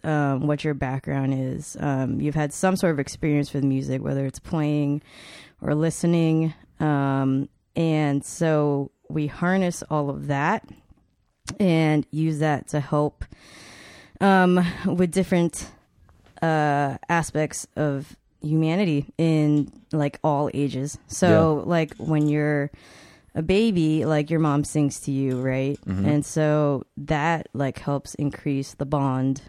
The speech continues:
Speaker 1: um, because, like, your baby's, like, hearing you talk and communicate
Speaker 2: Yeah.
Speaker 1: to it.
Speaker 2: So it's extremely general. It could be any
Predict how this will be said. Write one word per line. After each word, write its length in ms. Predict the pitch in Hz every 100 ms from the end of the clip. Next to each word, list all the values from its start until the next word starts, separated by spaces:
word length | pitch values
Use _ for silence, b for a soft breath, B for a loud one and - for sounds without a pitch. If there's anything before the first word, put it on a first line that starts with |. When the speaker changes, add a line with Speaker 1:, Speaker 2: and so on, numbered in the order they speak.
| - -
Speaker 1:
um, 480 | 139 135 131 131 -
because, 440 | 143 - 139 131 143
like, 180 | 131
your 100 | 143
baby's, 340 | 135 127 131 127
like, 240 | 120 - - b b b b b b _
hearing 360 | - 156 139 131
you 120 | 123
talk 380 | - 139 - - -
and 140 | 143
communicate 720 | - 139 135 135 - 104 101 -
Speaker 2:
Yeah. 240 | - 107 90 -
Speaker 1:
to 120 | 123
it. 220 | 95 - -
Speaker 2:
So 80 |
it's 120 | 139 139
extremely 440 | 123 - 180 123
general. 340 | 98 117 98 87
It 60 |
could 160 | - 95
be 420 | 101 95 87 85 _ b b b b b 143
any 400 | 170 165 143